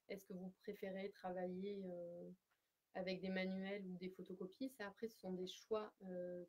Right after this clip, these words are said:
pédagogiques et aussi un petit peu en fonction, euh, du matériel que vous avez à disposition. Après, il faut pas hésiter, c'est très aléatoire, donc je peux pas vous conseiller, euh, quelque chose de précis. Il faut pas hésiter à demander à vos collègues comment est-ce qu'ils fonctionnent.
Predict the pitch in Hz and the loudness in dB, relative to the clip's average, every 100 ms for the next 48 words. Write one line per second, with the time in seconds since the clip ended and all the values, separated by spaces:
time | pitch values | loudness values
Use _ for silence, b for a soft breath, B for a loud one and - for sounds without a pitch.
0 | - 190 180 180 185 170 247 - - 185 | -8 -2 -2 0 -4 -2 -4 -4 -4 -2
1 | 180 214 196 185 185 - 202 196 180 170 | 0 0 2 0 -6 -4 -2 0 -2 -4
2 | 190 185 196 196 180 175 175 170 185 180 | -6 -6 -4 -2 -2 -4 -6 -4 -2 -2
3 | 185 190 202 - 180 185 180 175 - - | -2 -4 -4 -6 0 2 2 -2 -8 -12
4 | 190 170 - 226 277 _ _ _ _ b | -10 -10 -4 -4 -4 _ _ _ _ b
5 | b _ - 185 233 233 - 196 185 185 | b _ -6 -2 0 0 0 -2 -2 -4
6 | _ _ 220 220 196 - 202 226 226 - | _ _ 6 6 4 -10 -6 0 0 -2
7 | 185 - 220 208 196 196 220 214 185 - | -12 0 4 6 4 2 2 0 0 -4
8 | - 175 190 196 190 190 196 196 196 190 | -4 0 0 0 -6 -6 -4 -2 -2 0
9 | 175 185 180 - 190 190 - 180 185 - | -2 -4 -10 -8 -8 -8 -8 -8 -8 -6
10 | 190 - 254 277 _ _ _ 196 196 202 | -6 -4 -4 -4 _ _ _ 0 2 2
11 | 190 190 220 202 185 185 196 202 175 185 | 0 0 2 2 2 2 2 0 -4 -6
12 | 190 202 202 190 185 185 - 175 185 180 | -4 -4 -4 -4 -2 -4 -8 -8 -6 0
13 | 226 240 | 2 2